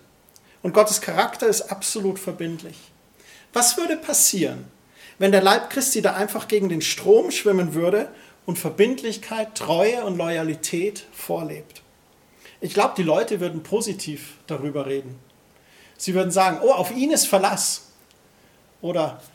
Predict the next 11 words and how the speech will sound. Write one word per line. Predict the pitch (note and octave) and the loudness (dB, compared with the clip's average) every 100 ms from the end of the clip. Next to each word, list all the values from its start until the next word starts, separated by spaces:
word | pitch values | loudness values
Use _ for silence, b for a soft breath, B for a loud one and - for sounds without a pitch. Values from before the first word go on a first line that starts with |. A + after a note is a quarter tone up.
| _ | _
„Ah, | F#3 F#3+ | 0 2
wenn | F3+ | 2
sie | F#3+ D4+ | 2 4
das | C#4+ - | 4 4
gesagt | G3+ A#3+ - - F#3+ | 2 2 -2 -4 -2
hat, | G3 - - | 0 -2 -4
dann | E3+ D#3 | -4 4
wird | A3 A3+ | 4 4
das | F#3 | -2
auch | F#3 F3 - - - _ - | -2 -4 -4 -14 -20 _ -6
geschehen.“ | D#3+ - C4+ F#3 C3 | -2 0 0 -2 -4